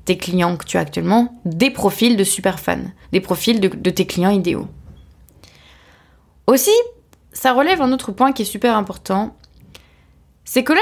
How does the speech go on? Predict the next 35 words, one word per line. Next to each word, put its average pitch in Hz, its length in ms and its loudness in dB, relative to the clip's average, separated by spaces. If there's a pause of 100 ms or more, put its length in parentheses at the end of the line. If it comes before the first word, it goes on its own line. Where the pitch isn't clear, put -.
je 480 60 -8
t'ai 240 120 4
dit 254 220 0
que 240 160 2
cette 214 200 0
personne-là, 196 380 0
elle 254 80 2
avait 180 120 2
acheté 185 220 0
pour 196 140 -10
sept 233 180 0
cents 240 200 2
euros 190 180 2
de 202 80 -8
bijoux 196 520 0 (760)
en 180 100 2
une 180 120 0
seule 170 160 -2
journée 202 520 0
et 196 60 -4
que - 60 -4
c'était 240 180 -2
pas 359 160 -2
une 294 140 0
période 196 380 2
de 180 100 0
vente 185 520 -2 (140)
type 190 220 -6
fête 170 180 0
des 180 120 2
mères, 170 240 2
Saint-Valentin, 165 580 0
Noël, 160 360 0
et - 60 -8
cetera. - 280 -14